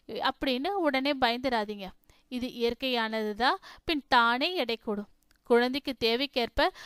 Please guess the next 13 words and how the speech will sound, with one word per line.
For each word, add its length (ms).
தாயின் 520
மார்பகம் 560
பால் 260
கொடுக்கும். 440
முதல் 360
ஆறு 340
மாதம் 380
தாய்ப்பால் 440
மட்டுமே 640
போதும், 380
வேறு 380
எதுவுமே 520
வேணாம் 420